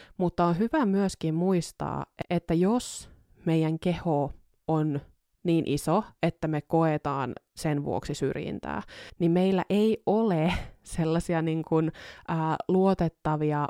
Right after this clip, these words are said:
varmoja, tieteellisesti todennettuja tapoja, joilla sen voisi pitkä-, niin kuin pitkällä tähtäimellä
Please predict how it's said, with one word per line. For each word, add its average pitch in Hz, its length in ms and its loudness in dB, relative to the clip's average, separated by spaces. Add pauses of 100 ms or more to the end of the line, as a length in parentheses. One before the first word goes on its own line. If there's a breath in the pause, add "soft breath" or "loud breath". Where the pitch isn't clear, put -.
varmoja, 156 680 0
tieteellisesti 151 880 -2
todennettuja 156 680 0
tapoja, 143 540 -2 (100)
joilla 147 320 0
sen 151 300 -2
voisi 156 420 2
pitkä-, - 640 -6 (100)
niin 180 120 -2
kuin 180 160 -8
pitkällä 156 600 -4
tähtäimellä - 1000 -6